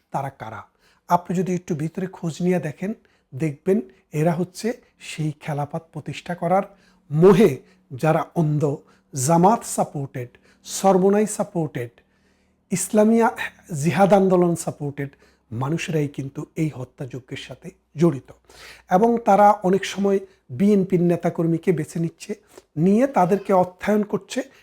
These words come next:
তাদেরকে দিয়ে অ্যানার্কি ঘটাচ্ছে বাংলাদেশে। এখন আজকের বাংলাদেশে মোল্লাদের যে দাপট, মোল্লারা যেভাবে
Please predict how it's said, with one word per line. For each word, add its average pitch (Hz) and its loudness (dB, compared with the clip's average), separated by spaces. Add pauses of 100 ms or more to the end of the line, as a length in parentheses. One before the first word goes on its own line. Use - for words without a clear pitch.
(200)
তাদেরকে 190 4
দিয়ে 180 4 (380)
অ্যানার্কি 170 0 (500)
ঘটাচ্ছে - -10
বাংলাদেশে। 110 -16 (560)
এখন 165 -6 (600)
আজকের 190 -6
বাংলাদেশে 190 -2 (300)
মোল্লাদের 165 -2
যে 160 -6
দাপট, 123 -14 (400)
মোল্লারা 185 4
যেভাবে 196 2